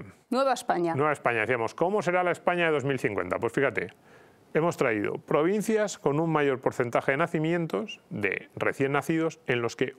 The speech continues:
Speaker 2: uno de sus dos padres ha nacido en el extranjero. Estos datos, por cierto, los cogemos de la Fundación Renacimiento Demográfico, de nuestro amigo Alejandro Macarrón, que es excelente cómo recopila este tipo de estadísticas. Pues bien,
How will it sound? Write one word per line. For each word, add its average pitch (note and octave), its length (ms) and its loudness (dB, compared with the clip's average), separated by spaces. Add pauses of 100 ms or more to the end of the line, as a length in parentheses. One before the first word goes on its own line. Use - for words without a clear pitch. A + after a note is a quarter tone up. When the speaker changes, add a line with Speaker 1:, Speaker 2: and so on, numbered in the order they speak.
Speaker 2:
uno G#3+ 300 2
de C3 80 2
sus C3 180 -4
dos D3 180 -2
padres F3 560 0
ha F3 120 2
nacido F3 520 0
en D#3 140 0
el C#3+ 140 0
extranjero. - 580 -4 (640)
Estos C3 260 2
datos, D3+ 300 2
por C3+ 160 -2
cierto, C#3 340 0
los C3+ 140 -2
cogemos B2+ 340 0
de B2 60 2
la A#2 80 4
Fundación A#2+ 440 0
Renacimiento A#2 540 0
Demográfico, B2+ 800 2
de A#2+ 60 -2
nuestro G#2+ 260 -4
amigo A2 200 0
Alejandro A2 360 -2
Macarrón, A2 420 0 (380)
que A#2 240 2
es - 260 -6
excelente A#2+ 1040 0
cómo A#2 320 0
recopila A2 560 0
este - 320 -2
tipo G#2+ 320 0
de G#2 240 2
estadísticas. - 640 -4
Pues A#2 160 0
bien, A2 220 -2